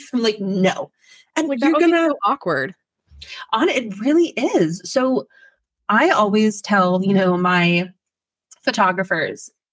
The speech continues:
Speaker 1: to focus on the experience that you give your families, because that is going to top everything else. They're going to look at those portraits, and yep, you could be the best photographer in the world. They could be the most stunning portraits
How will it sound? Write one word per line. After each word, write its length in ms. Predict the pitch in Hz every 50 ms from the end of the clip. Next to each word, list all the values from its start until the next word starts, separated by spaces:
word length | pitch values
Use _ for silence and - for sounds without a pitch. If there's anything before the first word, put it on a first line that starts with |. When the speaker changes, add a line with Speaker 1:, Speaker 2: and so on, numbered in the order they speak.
| _
Speaker 1:
to 280 | - - 214 208 202 175
focus 460 | - - - 190 185 - 233 247 247 -
on 220 | - 208 202 196
the 240 | 190 190 190 185 - -
experience 1080 | 180 - - - - - - 170 151 147 147 151 139 - - - - - - - - -
that 120 | - 180
you 100 | 180 180
give 160 | 170 175 170 170
your 100 | 160 170
families, 640 | - 160 92 87 - 87 - 165 - - - - - _ - - - - _ _
because 380 | - 226 220 226 220 214 208 - 180
that 280 | 175 185 180 190 196
is 160 | 240 277 254 262
going 220 | 247 240 233 233
to 120 | - 247
top 400 | - - - - 170 170 175 - - _ - _ _ _ _ -
everything 800 | 165 165 180 185 180 185 190 196 196 196 190 190 - 190 175 165 -
else. 440 | - 139 - - _ - - - - _ _ _
They're 180 | - 190 190 208
going 160 | 214 311 330
to 120 | 320 294 294
look 380 | 226 180 175 175 180 - - - _ _ _ _ _ _ _
at 180 | - 175 170 -
those 180 | 202 202 196 196
portraits, 600 | - - 156 - - - 269 285 - - - - _ _ _ _ _ _ _ _ _ _ _ -
and 240 | 233 220 220 - _
yep, 240 | - 190 220 226 -
you 160 | 214 196 208 233
could 120 | - 269
be 80 | 247 247
the 100 | 202 185
best 240 | 170 170 160 160 -
photographer 480 | 202 - 185 175 170 160 175 - 190 180
in 100 | 180 180
the 80 | 175
world. 400 | 165 165 165 160 160 160 160 160
They 100 | 165 170
could 140 | 185 - 214
be 80 | 208 202
the 100 | 175 185
most 320 | 170 156 147 - - - -
stunning 460 | - - 202 214 240 254 262 262 254 -
portraits 500 | - - 196 190 - 208 196 - -